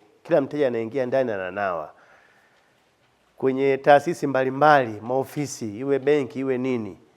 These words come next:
tunatakiwa tu-, tufuatilie sasa kwamba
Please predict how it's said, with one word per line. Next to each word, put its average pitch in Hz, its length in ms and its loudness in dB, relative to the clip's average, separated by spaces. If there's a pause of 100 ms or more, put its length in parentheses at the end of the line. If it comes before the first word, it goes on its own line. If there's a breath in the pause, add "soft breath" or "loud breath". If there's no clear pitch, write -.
(680 soft breath)
tunatakiwa 120 460 -2
tu-, 117 380 -8
tufuatilie 123 600 -2
sasa 135 420 -4 (420 soft breath)
kwamba 110 380 -4